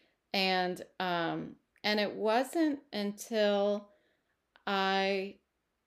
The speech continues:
paused and I stopped and I looked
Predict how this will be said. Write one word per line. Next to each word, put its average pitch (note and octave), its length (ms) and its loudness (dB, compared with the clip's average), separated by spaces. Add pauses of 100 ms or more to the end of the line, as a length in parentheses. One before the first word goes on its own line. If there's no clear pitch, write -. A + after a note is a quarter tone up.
(680)
paused F3 840 -2 (160)
and F#3 140 -4
I F3+ 140 -4
stopped - 920 -6 (480)
and F#3 140 -4
I E3 140 -2
looked F3+ 640 -2